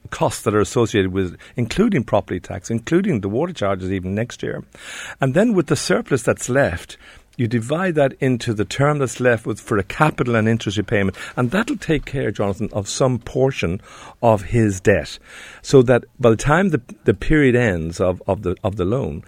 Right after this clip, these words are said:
he will have that pe-, amount paid off, and the balance with the good wind and fair,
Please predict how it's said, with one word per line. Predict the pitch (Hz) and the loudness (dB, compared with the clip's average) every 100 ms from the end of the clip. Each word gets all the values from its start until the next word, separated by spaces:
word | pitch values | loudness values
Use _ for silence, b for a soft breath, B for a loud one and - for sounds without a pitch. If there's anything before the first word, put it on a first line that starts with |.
| B B B | B B B
he | - - 180 | -6 0 2
will | 175 | 2
have | 139 123 113 110 110 | 2 2 2 2 2
that | 120 131 | 0 -2
pe-, | - 117 120 - - - | -4 -4 -4 -6 -18 -6
amount | 110 110 95 101 | -2 0 0 -2
paid | - 196 | 0 2
off, | 143 90 - B B | 4 2 0 B B
and | 120 120 | 0 2
the | |
balance | 120 165 208 135 98 - - - | 2 2 4 2 0 -6 -16 -6
with | 127 | -4
the | 127 117 110 - 147 | -2 -4 -6 -12 -4
good | 156 160 | -2 0
wind | 202 98 135 135 | 0 0 0 -2
and | 95 92 | -4 -6
fair, | - 123 110 | -4 -2 -2